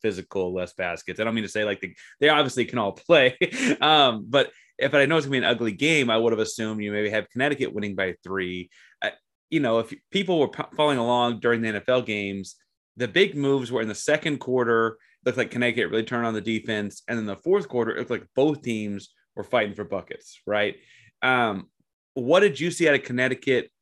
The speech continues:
that, that you think they can hold on to after that? You know, the first quarter, Las Vegas comes out, puts twenty-five points up in ten minutes. That's pretty,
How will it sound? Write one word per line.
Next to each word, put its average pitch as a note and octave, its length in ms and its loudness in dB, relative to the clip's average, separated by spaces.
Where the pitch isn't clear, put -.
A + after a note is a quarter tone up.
that, A#2 160 0
that A#2 140 0
you A2+ 60 -10
think A#2+ 200 -2
they A#2+ 120 6
can A#2+ 160 -4
hold A2 280 -2
on D3 280 2
to G#2 460 -4
after C#3+ 480 2
that? A2+ 240 2
You B2+ 180 -4
know, A#2 120 0
the - 80 -12
first - 240 2
quarter, B2 420 2
Las G#2+ 160 -4
Vegas B2 240 0
comes A2+ 140 -4
out, G#2+ 160 0
puts - 140 -10
twenty-five G#2 340 -4
points G2 200 -8
up G2 140 -4
in F#2 80 -12
ten G2+ 220 -6
minutes. G2 400 -10
That's - 120 -8
pretty, A2 240 -4